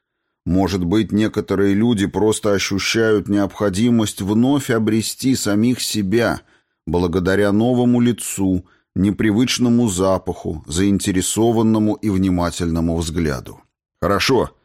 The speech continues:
высадите нас здесь», восклицаю я в итоге в знак того, что сдаюсь. Таксист с облегчением вздыхает, как будто он избежал серьезной опасности, и отказывается брать с меня плату за проезд.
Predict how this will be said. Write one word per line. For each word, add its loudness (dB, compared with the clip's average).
высадите 2
нас 2
здесь», -2
восклицаю 0
я 2
в 0
итоге 0
в 0
знак -2
того, -2
что -4
сдаюсь. -8
Таксист -2
с -2
облегчением 0
вздыхает, 0
как -2
будто -2
он 0
избежал 0
серьезной 0
опасности, -4
и 0
отказывается 0
брать 0
с -6
меня 0
плату -4
за -6
проезд. -6